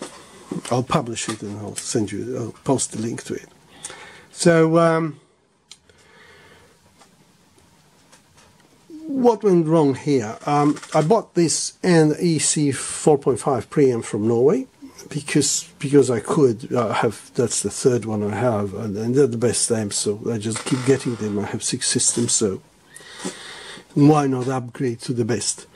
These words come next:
But sadly, and this is what I was worried about, the power amp's right channel didn't work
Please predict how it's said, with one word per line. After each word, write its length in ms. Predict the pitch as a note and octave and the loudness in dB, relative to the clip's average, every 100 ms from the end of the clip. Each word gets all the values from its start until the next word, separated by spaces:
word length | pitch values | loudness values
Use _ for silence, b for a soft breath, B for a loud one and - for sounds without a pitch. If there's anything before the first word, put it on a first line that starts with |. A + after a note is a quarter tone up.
| B B B B B B B B - | B B B B B B B B 0
But 140 | E3+ | 2
sadly, 680 | - G#3 F#3 E3 D#3 D#3 C3 b b b - | 4 2 2 0 -2 -2 -6 b b b -8
and 360 | C3+ C3 B2 C#3+ | -4 -2 -2 -2
this 200 | C#3+ D3 | -2 -2
is 140 | - | 0
what 100 | C3 | 0
I 60 | B2 | 2
was 180 | A#2 C3 | 2 4
worried 320 | D3 C3 A#2 | 4 4 2
about, 500 | A2 C3 B2 C3 - | 0 2 2 0 -6
the 400 | D3 B2+ B2 B2 | -2 2 2 0
power 420 | - E3+ C#3+ C3+ | 0 2 2 2
amp's 340 | B2 A#2 - - | 0 -2 -4 -4
right 260 | C#3+ C#3+ A#2 | 0 0 0
channel 600 | - - C#3+ A2+ F#2+ - _ _ _ _ - C#3 | -6 -2 0 -2 -4 -10 _ _ _ _ -6 -2
didn't 220 | A2+ G2+ | 0 -2
work 420 | G#2 - - | -6 -8 -14